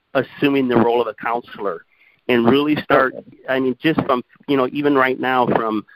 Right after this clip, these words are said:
the, starting tomorrow in the next two months, why don't you just, you might have to let go of some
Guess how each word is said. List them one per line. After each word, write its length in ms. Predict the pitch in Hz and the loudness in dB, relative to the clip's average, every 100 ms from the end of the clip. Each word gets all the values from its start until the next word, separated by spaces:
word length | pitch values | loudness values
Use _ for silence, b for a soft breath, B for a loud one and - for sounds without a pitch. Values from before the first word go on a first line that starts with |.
| B B - | B B -8
the, 180 | 123 113 - | -2 -2 2
starting 300 | 131 131 131 | 2 2 2
tomorrow 300 | 117 120 120 | 2 2 2
in 60 | |
the 60 | 113 | 2
next 200 | 117 - | -2 -6
two 100 | - | -8
months, 380 | 120 113 120 127 - B - | -2 0 0 -2 -8 B -2
why 180 | 123 | 2
don't 260 | 135 156 - | 2 0 0
you 140 | 143 | 0
just, 340 | 139 135 123 120 - | 0 0 0 -2 -4
you 100 | 143 | -2
might 240 | 135 151 | 0 0
have 120 | 151 139 | -2 -2
to 40 | |
let 240 | 131 127 | -2 -4
go 240 | 127 131 131 | 0 2 2
of 60 | - | -2
some 140 | 120 | -2